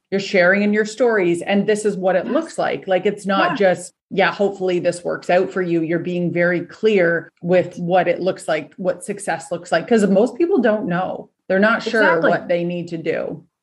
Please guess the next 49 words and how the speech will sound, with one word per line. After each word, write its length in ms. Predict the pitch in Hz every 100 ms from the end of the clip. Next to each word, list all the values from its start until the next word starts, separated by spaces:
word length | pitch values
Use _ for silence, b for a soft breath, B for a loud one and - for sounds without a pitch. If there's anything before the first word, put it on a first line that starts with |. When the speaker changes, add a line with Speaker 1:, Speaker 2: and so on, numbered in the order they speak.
| -
Speaker 2:
I 100 | 269
certainly 400 | - 453 339 294
didn't. 400 | 226 254 311 - - 220
When 160 | 226
I 80 | 262
got 220 | 277 277
into 320 | 269 269 -
Speaker 1:
Mm-hmm. 100 | 226
Speaker 2:
my 100 | 214
network 360 | 220 226 233 233
marketing 460 | 226 220 240 214 202
business, 580 | 214 220 190 165 - _ _ -
you 120 | 208
know, 80 | 185
no 220 | 202 214
one 160 | 277
was 160 | 269 220
really 280 | 226 226 208
able 240 | 202 202 208
to 80 |
paint 340 | 185 - 202 202
a 40 |
picture 400 | - 202 - 190
of 160 | 170 165
a 80 | 160
day 200 | 175 175
in 120 | 175
the 60 | 160
life 380 | 160 160 175 -
or 100 | 165
a 40 | 160
week 300 | 165 156 170
in 80 |
the 80 | 165
life 560 | 156 147 160 190 - _ 156
Speaker 1:
Mm-hmm. 400 | 160 156 165 160
Speaker 2:
of 100 | 175
a 80 | 165
rep. 340 | 160 131 - _ _ _ _ _ -
And, 340 | 185 185 185 - -
you 100 | -
know, 100 | 147
Speaker 1:
Mm-hmm. 100 | 185
Speaker 2:
if 100 | -
I 120 | 208 226
would 140 | 240
have 160 | 208 190
known 460 | 202 247 381 302
that, 340 | 180 156 160